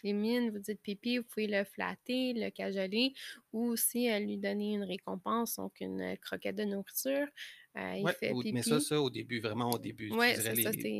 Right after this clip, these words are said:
Speaker 1: c'est
Speaker 2: deux,
Speaker 1: les
Speaker 2: trois premières semaines, là.
Speaker 1: Ouais, maximum. Après
Speaker 2: Maximum.
Speaker 1: ça, hum, vous éliminez, euh, la croquette ou la récompense parce que vous voulez pas que votre chien,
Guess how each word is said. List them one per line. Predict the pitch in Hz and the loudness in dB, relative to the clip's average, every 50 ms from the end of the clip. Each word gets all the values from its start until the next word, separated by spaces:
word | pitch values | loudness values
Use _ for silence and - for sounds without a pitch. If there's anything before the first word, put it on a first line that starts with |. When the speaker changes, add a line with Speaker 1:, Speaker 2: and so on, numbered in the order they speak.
| 104 104 | -4 -4
Speaker 1:
c'est | - 113 | -4 -2
Speaker 2:
deux, | 110 117 | -2 -2
Speaker 1:
les | 113 113 | -2 -2
Speaker 2:
trois | - - 127 120 | -2 -2 -2 -2
premières | - - 123 117 117 110 - | 0 -2 -4 -2 -2 -4 -4
semaines, | - - 104 104 107 107 - | -4 -6 -6 -6 -6 -8 -8
là. | - - - _ _ _ _ _ _ _ _ _ - 110 | -10 -18 -20 _ _ _ _ _ _ _ _ _ -8 -4
Speaker 1:
Ouais, | - - - - | 0 0 0 0
maximum. | - - 208 202 208 - - - - 220 208 208 240 269 | 0 0 0 0 2 2 0 -2 0 0 0 2 2 2
Après | 247 220 - - 214 202 | 2 0 0 2 2 2
Speaker 2:
Maximum. | |
Speaker 1:
ça, | 208 - - 233 233 233 233 226 | 2 2 2 2 2 2 2 2
hum, | 226 220 220 220 214 214 226 - _ _ _ _ _ _ _ - | 0 0 0 0 0 -2 -4 -6 _ _ _ _ _ _ _ -6
vous | 214 220 214 196 202 | -2 -2 -2 -2 0
éliminez, | 208 214 214 214 208 208 214 214 226 233 240 233 - - - - - - - _ - - | 0 2 2 2 2 2 2 2 2 2 0 -2 -6 -10 -12 -12 -12 -14 -16 _ -4 -2
euh, | 202 202 202 196 196 196 190 190 190 190 190 190 190 185 185 190 190 202 202 208 208 | -2 0 0 0 -2 -2 -4 -4 -4 -6 -6 -6 -6 -6 -6 -6 -6 -4 -2 0 0
la | 202 202 202 | 0 -2 -4
croquette | - - - 202 196 - 208 208 - | -8 -8 -8 -8 -6 -4 -4 -4 -4
ou | 214 | -4
la | 202 196 190 | -4 -4 -4
récompense | 196 190 - - 196 196 180 - - 254 254 - | -4 -6 -6 -4 -6 -4 -4 -2 -2 0 0 0
parce | - 214 202 - | 0 0 -2 0
que | 214 | 0
vous | 226 196 | 0 -2
voulez | 202 196 214 208 | 0 0 0 0
pas | - 214 214 | 0 -2 -6
que | - - | -4 -4
votre | 208 208 214 - - | -4 -2 -2 -2 -2
chien, | - - - 208 208 214 214 | -2 -2 0 0 -2 -2 -4